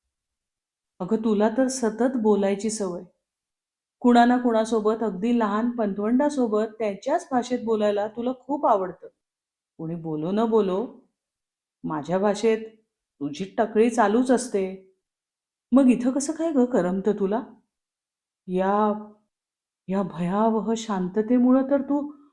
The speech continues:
कोमाचा मार्ग स्वीकारला नाहीस ना? आणि काय गं, काय अवस्था करून ठेवलीस स्वतःची? चार दिवसात किती रोडावलीस गं तू? माझ्या जागी कोणी असतं तर तुला ओळखलंही नसतं."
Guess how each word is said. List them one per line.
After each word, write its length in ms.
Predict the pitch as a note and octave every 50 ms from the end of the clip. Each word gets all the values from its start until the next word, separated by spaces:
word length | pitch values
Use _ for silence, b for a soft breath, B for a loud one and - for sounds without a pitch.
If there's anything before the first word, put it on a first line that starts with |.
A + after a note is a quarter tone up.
| _ _ _ -
कोमाचा 500 | A3 A3 G#3 G#3+ A3 A3+ A#3+ - D4+ D4
मार्ग 340 | C#4 C#4+ C#4+ D4 C4+ C#4+
स्वीकारला 520 | D4 D4 D4+ D4 C4 - C#4 C#4 C#4 D4 C#4+
नाहीस 340 | C#4 C#4+ B3+ G#3 - - -
ना? 60 | A3 C4 - _ _ _ _ _ _ _ _ _ _ _ _ _ _ -
आणि 80 | A3+
काय 340 | A3 A3+ - G3+ G3 A#3+ C4+
गं, 320 | A3+ A3 G#3+ A3 - - - _ _ _ _ _ _ _ _ _ _ _ _ _ _ -
काय 180 | C4+ C4 D4 E4
अवस्था 540 | F4 D#4 C#4 C#4 C#4 C#4 - - - F4+
करून 280 | F4 F4+ E4+ E4 D#4+ D#4
ठेवलीस 420 | C#4 D4 D4+ C4 B3+ B3+ B3+ B3+
स्वतःची? 760 | - B3+ A3+ A3+ A3+ A3 G#3 G#3+ G#3+ G#3 G#3 G#3+ G#3+ - _ _ _ _ _ _ _ _ _ _ _ _ -
चार 320 | - - G3+ A3+ C4 C4
दिवसात 420 | B3 C4 C4+ C4+ C4 C4+ D4 E4 D#4+ - - -
किती 280 | D4+ A#3+ - - F4 F#4+
रोडावलीस 640 | F#4+ F#4 D#4 C#4+ C4 B3+ B3 A#3 A3+ G3 F3+ A3
गं 80 | C4 D4+
तू? 200 | D4 E4 D4 C4 - - - _ _ _ _ _ _ _ _ _ _ - -
माझ्या 340 | F#3+ F#3+ F3 D3+ F#3+ A3
जागी 300 | A#3 A3+ A3 G#3+ A3 B3+
कोणी 280 | B3+ B3+ A#3 A#3 B3+ B3+
असतं 340 | A3+ G3+ - - - B3 C#4+
तर 160 | D4 D#4+ D4
तुला 240 | C4 - C4+ C4+ C#4+
ओळखलंही 540 | C#4+ B3+ F#3+ A3 D4 D4+ - D#4+ D4+ D4+ F4
नसतं." 380 | E4+ D#4 C4 - - - A#2